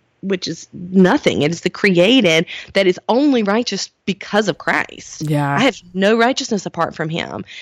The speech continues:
Speaker 1: So when I get to that place and when I really start to realize that, then it produces in me such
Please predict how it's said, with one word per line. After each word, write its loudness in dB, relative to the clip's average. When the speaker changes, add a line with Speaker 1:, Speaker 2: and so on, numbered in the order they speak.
Speaker 1:
So 2
when 4
I 4
get 2
to -4
that 0
place -2
and 2
when 0
I 0
really 2
start 0
to -4
realize 4
that, 2
then 6
it -2
produces 2
in 4
me 2
such -2